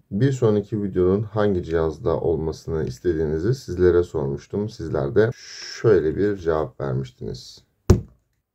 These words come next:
Vozol Alien beş bin çekim.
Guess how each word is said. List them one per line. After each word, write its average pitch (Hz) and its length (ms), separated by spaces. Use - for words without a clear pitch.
Vozol 85 640
Alien 110 600
beş 90 320
bin 71 180
çekim. - 380